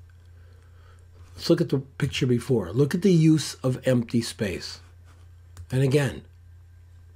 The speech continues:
And again. And again. It's not minimalism, I would argue. I don't think it's minimalism. I think it's an absolute perfect control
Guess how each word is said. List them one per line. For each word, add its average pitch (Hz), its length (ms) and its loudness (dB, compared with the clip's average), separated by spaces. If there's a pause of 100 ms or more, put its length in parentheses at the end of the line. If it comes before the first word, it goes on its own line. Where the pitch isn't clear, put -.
(720)
And 110 140 -4
again. 107 500 -2 (2000)
And 110 120 -6
again. 117 460 -2 (2250)
It's - 220 -6
not 170 220 2
minimalism, 151 880 4 (580)
I 135 140 2
would 120 160 4
argue. 110 480 0 (100)
I 117 80 -6
don't 143 160 2
think 196 180 2
it's 185 120 0
minimalism. 147 640 4
I 120 40 -4
think 151 200 2
it's 139 160 2
an 131 200 -2
absolute 139 840 0
perfect 165 460 0
control 131 680 4